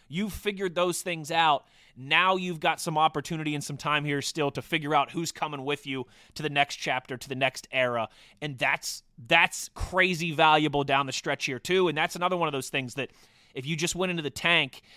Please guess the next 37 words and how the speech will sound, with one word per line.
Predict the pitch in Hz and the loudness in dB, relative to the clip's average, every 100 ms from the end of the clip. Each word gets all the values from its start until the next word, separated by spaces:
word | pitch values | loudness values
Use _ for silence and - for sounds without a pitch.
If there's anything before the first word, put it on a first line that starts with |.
| - | -10
and | 143 | -6
you're | 143 | -2
playing | - 165 170 165 | -2 0 -4 -4
for | - 147 | -4 -2
nothing | 143 165 - 139 127 | 6 6 6 -2 0
now, | 123 117 113 - _ _ _ _ _ | 0 0 -4 -6 _ _ _ _ _
maybe | 139 160 180 170 | -4 4 4 4
you | 170 165 | -2 -4
don't | 147 165 160 135 | 4 4 4 0
know | 147 151 143 | 2 4 2
as | 123 | 2
much | 135 - | 0 0
about | 135 131 - | 2 0 0
the | |
roster | 127 131 123 - 147 131 | 2 4 4 0 -2 -2
and | 123 | -2
the | 120 | 0
guys | 131 127 123 | 2 2 0
that | 120 - | -4 -10
you | 123 | -8
do | 117 147 | -2 -2
have | 131 127 120 117 | 2 2 2 -2
and | 131 123 | -8 -12
who | - 160 | -8 -6
you | 143 | -4
wanna | 143 143 135 | -2 -2 -2
take | - 135 131 | -2 -2 0
with | 131 - | -2 0
you | 131 127 | -2 0
and | 117 | -2
who | 143 143 | -4 -4
you're | 131 | -4
saying, | - 143 127 120 - _ _ _ _ | -4 -2 -2 -2 -8 _ _ _ _
"Uh, | 139 120 | -4 -4
you | 165 | -4
know | 202 208 | 0 2
what? | 208 190 | 2 0